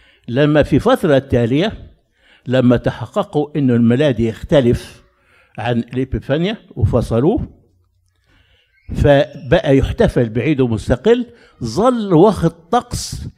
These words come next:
زي ما كانوا بيحتفلوا بيه بالليل مع عيد الميلاد، أصبحوا يحتفلوا بيه برضه بالليل زي ما كانوا بيعملوا. البرامون، صوم، صوم البرامون يوم واحد،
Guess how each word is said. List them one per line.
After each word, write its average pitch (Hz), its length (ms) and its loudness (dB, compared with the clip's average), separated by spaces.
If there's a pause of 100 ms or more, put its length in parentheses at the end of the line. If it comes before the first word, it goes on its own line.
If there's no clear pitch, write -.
(140)
زي 123 180 -2
ما 139 160 2
كانوا 180 260 0
بيحتفلوا 139 800 4
بيه 139 460 2 (220)
بالليل 127 540 4
مع 120 100 2
عيد 135 220 -2
الميلاد، 135 400 2
أصبحوا 170 400 -4
يحتفلوا 135 460 -2
بيه 143 80 -2
برضه 131 460 0 (220)
بالليل 110 340 0
زي 107 160 2
ما 101 120 -2
كانوا 107 320 0
بيعملوا. - 420 -6 (3750)
البرامون، 170 640 2 (500)
صوم، 156 420 2
صوم 220 240 2
البرامون 135 500 0 (480)
يوم 175 180 2
واحد، - 220 -6